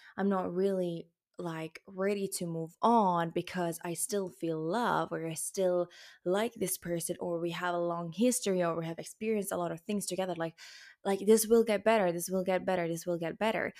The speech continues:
But sometimes I think instead of trying and trying and trying to find solution and making and making, making the balance,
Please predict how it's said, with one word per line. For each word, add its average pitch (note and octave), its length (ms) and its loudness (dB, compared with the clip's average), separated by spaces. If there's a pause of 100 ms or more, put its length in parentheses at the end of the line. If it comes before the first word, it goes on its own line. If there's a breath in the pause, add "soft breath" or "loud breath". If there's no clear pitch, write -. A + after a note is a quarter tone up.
(320 loud breath)
But - 220 -2
sometimes A3+ 1200 -2 (540)
I G#3 120 -2
think G#3 260 2
instead A#3 800 2
of - 180 -8 (100)
trying G#3 880 -2
and - 160 -8
trying F#3 540 -4
and D#3+ 140 -6
trying E3+ 380 -6
to E3+ 80 -14
find E3+ 280 -6
solution F3+ 560 -4
and E3 180 -6
making F#3+ 360 -4
and E3 100 -4
making, E3+ 440 -2
making E3+ 340 -6
the - 80 -10
balance, F#3 580 -2